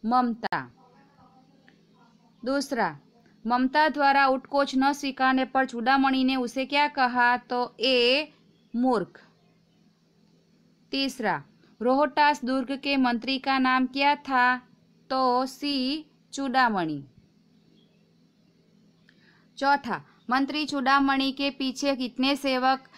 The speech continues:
चांदी के बड़े ठाल लिए खड़े थे? तो बी, दस। पांचवा,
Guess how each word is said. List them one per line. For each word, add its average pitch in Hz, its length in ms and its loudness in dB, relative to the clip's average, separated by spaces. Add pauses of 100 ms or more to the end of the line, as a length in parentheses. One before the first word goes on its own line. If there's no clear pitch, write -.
(160)
चांदी 247 440 0
के 277 300 0
बड़े 233 360 0
ठाल 247 380 2
लिए 247 260 -2
खड़े 226 380 -2
थे? 226 300 -2
तो 233 300 -4
बी, 254 540 -4 (380)
दस। 214 600 -2 (2500)
पांचवा, 240 500 0